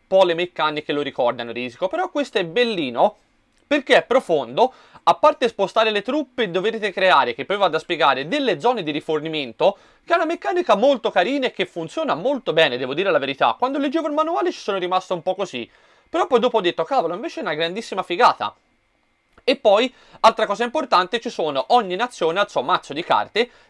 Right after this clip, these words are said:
tipo che ne so, il Giappone ha la sua, eh, la Germania uguale al suo mazzo di carte, personalizzate che sono differenti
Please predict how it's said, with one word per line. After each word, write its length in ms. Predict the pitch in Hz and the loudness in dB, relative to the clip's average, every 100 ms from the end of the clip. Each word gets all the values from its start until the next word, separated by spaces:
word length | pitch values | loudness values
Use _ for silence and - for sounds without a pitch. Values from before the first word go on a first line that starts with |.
| _ | _
tipo 160 | 120 120 | -12 -8
che 80 | 120 | -8
ne 100 | 123 | -8
so, 180 | 127 123 | -4 -4
il 100 | 123 | 0
Giappone 420 | 131 - 143 139 | -4 -2 -4 0
ha 80 | 131 | 0
la 120 | 131 | 0
sua, 460 | - 151 147 147 143 - _ | -4 0 4 4 4 -12 _
eh, 120 | 131 | -4
la 140 | 135 135 | 0 0
Germania 640 | 143 127 147 147 143 131 | 0 0 0 2 2 0
uguale 400 | 151 143 147 143 | 2 6 6 8
al 180 | 139 135 | 4 2
suo 120 | - | -2
mazzo 260 | 151 143 165 | 0 -2 -4
di 80 | 170 | -2
carte, 480 | 156 131 - 165 _ | 2 2 0 -6 _
personalizzate 840 | 330 302 226 185 208 180 151 143 | -4 -2 -4 -4 -4 2 2 2
che 80 | 190 | -4
sono 220 | 233 180 | -4 -6
differenti 640 | 190 - 330 170 147 262 | -6 -2 0 0 -2 -6